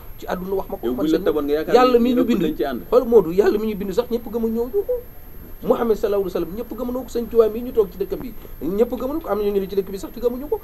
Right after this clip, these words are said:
Speaker 1: Kon bu ne Modou Bara Dolly kenn du am na ñu bañ a ànd, euh, euh, euh, gëm, euh, ànd ak moom gëm, gëm ko. Mais nag la ëpp solo nan bàyyi ne kàddu président moom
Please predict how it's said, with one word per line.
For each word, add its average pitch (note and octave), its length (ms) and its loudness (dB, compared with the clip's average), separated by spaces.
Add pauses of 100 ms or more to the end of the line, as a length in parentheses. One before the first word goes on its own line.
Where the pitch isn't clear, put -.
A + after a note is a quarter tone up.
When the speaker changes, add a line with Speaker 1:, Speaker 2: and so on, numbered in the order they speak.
(200)
Speaker 1:
Kon D#4+ 260 6 (760)
bu G#3+ 80 -2
ne C4+ 160 0
Modou B3+ 400 0
Bara A3 240 6
Dolly D3+ 240 0 (400)
kenn D4 280 0
du D4 80 -2 (120)
am C4 140 -2
na C#4 80 0
ñu C4+ 180 -4
bañ C4 200 0
a C4+ 40 -2
ànd, - 240 -8
euh, B3 40 6
euh, A#3 600 4
euh, F#3 440 -2
gëm, D4 120 0 (140)
euh, B3 160 0
ànd B3+ 160 2
ak C4+ 80 -2
moom F#4+ 160 -2 (180)
gëm, A3+ 280 4 (380)
gëm C4 140 6
ko. B4+ 100 4 (720)
Mais F3+ 140 6
nag E4 120 4 (280)
la - 220 2 (100)
ëpp C#4+ 220 0
solo C#3 320 0 (120)
nan E3+ 240 -4
bàyyi G3 220 4
ne F3 120 0 (120)
kàddu G3 220 0 (100)
président F3 400 2
moom G3+ 220 6